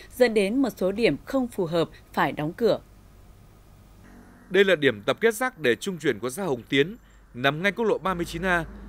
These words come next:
Speaker 2: Sau khi xây dựng khoảng ba trăm triệu đồng và chỉ hoạt động được thời gian ngắn rồi đóng cửa vì bất hợp lý. Tương tự, điểm tập kết xã Tân Dân với diện tích gần hai trăm mét vuông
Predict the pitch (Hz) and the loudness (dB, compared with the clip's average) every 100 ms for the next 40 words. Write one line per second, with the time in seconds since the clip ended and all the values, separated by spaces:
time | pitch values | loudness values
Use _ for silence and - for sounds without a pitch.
0 | - - 202 208 185 175 127 - 120 104 | -10 -6 -4 -2 -4 -4 -4 -2 -2 0
1 | - 196 202 160 127 120 95 - - - | -2 -2 -4 -4 0 0 -2 -16 -20 -20
2 | 107 147 151 - 127 147 139 135 131 - | -2 0 0 -2 -4 -2 -4 -2 -4 -4
3 | 117 170 151 151 233 - 127 117 196 165 | -4 -4 -4 -6 -8 -8 -4 -2 -4 0
4 | 127 90 - 120 208 190 123 127 202 - | 0 0 -4 -4 -4 -6 -2 -2 -4 -10
5 | - _ _ - 214 175 165 120 - _ | -20 _ _ 0 0 2 0 -2 -8 _
6 | _ _ - 156 135 110 104 143 - 240 | _ _ 0 4 4 2 -2 -2 0 -2
7 | - 170 185 - 175 160 175 151 - - | -2 -8 -6 -6 -4 2 2 0 -16 -20
8 | - 156 170 151 233 - 135 117 139 185 | -4 -2 -2 -6 -6 -2 -2 -2 -6 -6
9 | - 175 208 - 170 | -6 -6 -6 0 0